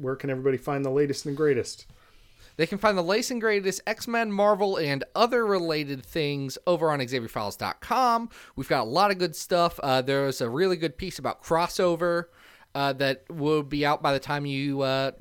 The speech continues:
Speaker 2: get up to this episode.
Speaker 1: Oof.
Speaker 2: Uh, <laughs> anyway, a bunch of stuff, <laughs> uh, is gonna be out there for your, uh, your viewing pleasure, uh, or on Twitter at Xavier Files. If you wanna support the show, you can do that monetarily by going over to Battle of the Atom on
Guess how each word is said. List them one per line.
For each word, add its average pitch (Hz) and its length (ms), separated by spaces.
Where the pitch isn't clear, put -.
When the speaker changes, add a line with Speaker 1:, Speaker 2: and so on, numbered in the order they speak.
Speaker 2:
get 160 240
up 160 140
to 131 100
this 110 240
episode. 156 600
Speaker 1:
Oof. - 380
Speaker 2:
Uh, 143 120
<laughs> - 720
anyway, 92 360
a 175 80
bunch 247 360
of 165 60
stuff, - 560
<laughs> - 340
uh, 185 160
is - 120
gonna 196 220
be 175 120
out 165 200
there 156 200
for - 140
your, 185 360
uh, 156 220
your 185 240
viewing 180 440
pleasure, 208 580
uh, 170 260
or 214 180
on 208 80
Twitter 220 360
at 180 220
Xavier 170 300
Files. 127 440
If 139 140
you 180 80
wanna 185 120
support - 360
the 185 60
show, 208 120
you 202 140
can 160 280
do 165 140
that 180 140
monetarily 180 580
by 160 100
going 175 300
over 170 200
to 165 120
Battle 160 340
of 165 60
the 156 120
Atom 160 340
on 160 540